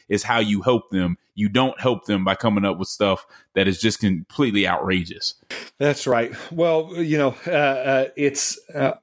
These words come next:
Speaker 2: like I was saying, I don't expect this conversation to become more, uh, sophisticated or detailed anytime soon. The, the, the passions are very high for good reason. Uh, and,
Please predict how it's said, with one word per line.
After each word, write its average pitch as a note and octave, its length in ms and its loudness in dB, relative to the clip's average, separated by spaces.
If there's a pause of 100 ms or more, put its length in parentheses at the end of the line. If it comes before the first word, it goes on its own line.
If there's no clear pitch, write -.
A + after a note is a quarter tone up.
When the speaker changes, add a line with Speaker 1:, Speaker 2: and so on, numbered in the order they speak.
Speaker 2:
like D3 400 0
I C3 80 2
was B2 160 0
saying, A#2 320 2
I C3+ 180 -2
don't C3 220 2
expect - 400 -2
this B2 220 0
conversation A#2+ 960 2
to A2+ 400 2 (120)
become A#2 380 0
more, A#2+ 560 0 (100)
uh, A#2+ 60 2
sophisticated B2+ 840 0
or A2+ 120 2
detailed A#2 480 2
anytime A2+ 480 0
soon. B2 580 0
The, A2 420 0 (160)
the, G#2 360 2
the - 120 2
passions A#2+ 760 0
are G#2+ 380 0
very A#2+ 380 0
high A2+ 340 0
for A2+ 200 -2
good A2+ 320 0
reason. G#2 540 0 (420)
Uh, A2 220 4 (120)
and, A2+ 460 0